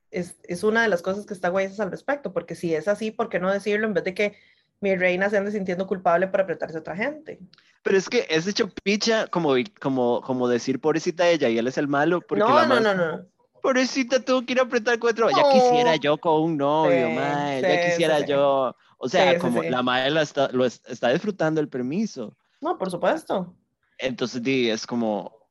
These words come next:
Speaker 2: yo si fuera ella, le hablaría al mae y le diría, este, yo no.
Speaker 1: Exacto. O sea, a
Speaker 2: No
Speaker 1: mí aquí lo que
Speaker 2: puedo.
Speaker 1: me, lo que no me suena, Tuanis, es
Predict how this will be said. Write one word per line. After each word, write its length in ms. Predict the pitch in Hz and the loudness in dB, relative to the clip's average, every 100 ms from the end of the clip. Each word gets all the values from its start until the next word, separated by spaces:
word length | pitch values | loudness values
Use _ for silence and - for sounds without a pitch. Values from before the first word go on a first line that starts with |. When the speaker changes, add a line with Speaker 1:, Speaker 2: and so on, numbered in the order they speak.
| - | -18
Speaker 2:
yo 440 | 117 107 113 117 | -8 -2 0 0
si 140 | 120 151 | -2 -4
fuera 360 | 156 143 143 143 | -2 0 0 0
ella, 380 | 156 175 175 - | -2 -2 -4 -4
le 300 | 117 113 95 | -4 -2 -4
hablaría 400 | - 101 98 98 | -6 -4 -2 -2
al 80 | 101 | -2
mae 220 | 110 135 185 | -2 -4 -4
y 40 | |
le 80 | 127 | -2
diría, 480 | 110 113 110 69 _ _ | -2 -2 -4 -8 _ _
este, 480 | 104 107 104 87 | -18 -16 -14 -14
yo 160 | 87 98 | -10 -8
no. 260 | 101 104 - | -6 -6 -10
Speaker 1:
Exacto. 580 | - 233 - 202 175 _ _ _ _ _ _ _ - | -6 -4 -4 -10 -12 _ _ _ _ _ _ _ -6
O 100 | 196 | -2
sea, 180 | 220 196 | 2 2
a 40 | |
Speaker 2:
No 100 | 196 | 2
Speaker 1:
mí 40 | 214 | 2
aquí 180 | 247 | 4
lo 120 | 277 294 | 4 4
que 60 | |
Speaker 2:
puedo. 20 | 240 | 4
Speaker 1:
me, 100 | 196 185 _ | 0 -2 _
lo 200 | 202 196 | 0 0
que 100 | 190 | 2
no 80 | 185 | 0
me 100 | 214 | 2
suena, 260 | 254 247 254 | 2 0 2
Tuanis, 340 | 247 254 254 | 2 2 2
es 280 | 220 220 | 0 -2